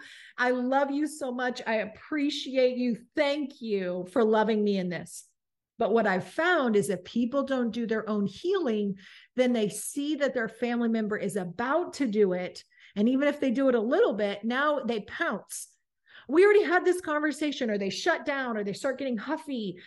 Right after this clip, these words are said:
and they stop talking to them again. People don't learn that way. Think about scaffolding.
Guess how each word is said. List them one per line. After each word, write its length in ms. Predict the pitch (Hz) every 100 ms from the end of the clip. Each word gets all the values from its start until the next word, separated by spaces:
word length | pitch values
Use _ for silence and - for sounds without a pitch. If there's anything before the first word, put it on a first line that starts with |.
| -
and 100 | 214
they 120 | 220 214
stop 380 | - 302 285
talking 420 | - 294 294 294 240
to 40 |
them 160 | 220 202
again. 400 | 190 175 170 151 _ _ _ _ _ _ _ _
People 540 | - 277 277 302 294 220
don't 320 | 220 220 208
learn 260 | 254 320
that 220 | 285 190 190
way. 240 | 185 190 - _ _ -
Think 180 | 294
about 280 | - 285 -
scaffolding. 920 | - - 269 247 240 220 180 170 170